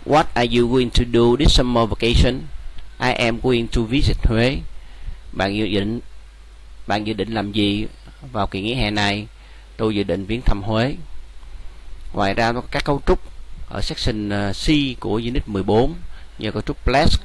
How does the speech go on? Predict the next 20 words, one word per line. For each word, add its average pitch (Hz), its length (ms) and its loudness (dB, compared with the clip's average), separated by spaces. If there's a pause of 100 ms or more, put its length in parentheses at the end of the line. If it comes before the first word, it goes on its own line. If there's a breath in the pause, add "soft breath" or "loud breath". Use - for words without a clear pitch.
cộng 87 200 -4
verb 123 200 0
nguyên 113 160 0
mẫu, 90 340 0 (1120)
à, 92 440 -4
sẽ 127 100 -4
bằng 98 300 0
với 107 80 -4
cấu 123 140 -4
trúc 151 160 -4 (240)
what 139 380 0
hoặc 92 140 0
là 95 120 -2
how 98 220 0
about 110 400 0 (120)
cộng - 220 -8
với 113 260 -6
lại 98 260 -8 (380)
verb 156 160 -4
in, 135 280 0